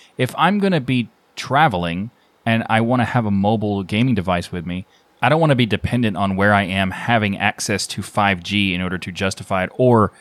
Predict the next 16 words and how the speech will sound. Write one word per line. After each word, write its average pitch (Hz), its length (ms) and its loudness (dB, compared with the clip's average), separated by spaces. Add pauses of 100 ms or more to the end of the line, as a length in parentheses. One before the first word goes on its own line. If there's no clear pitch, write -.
having 92 460 0
Wi-Fi. 92 600 -4 (360)
That 139 180 2
just 135 360 -4 (160)
defeats 143 540 -4
a 120 80 -2
lot 110 340 4
of 101 120 2
the 104 100 0
value 98 420 2
of 95 120 -2
a - 80 -2
portable 95 560 -4
gaming 104 340 0
system. 90 480 -8 (320)
So, 95 460 -2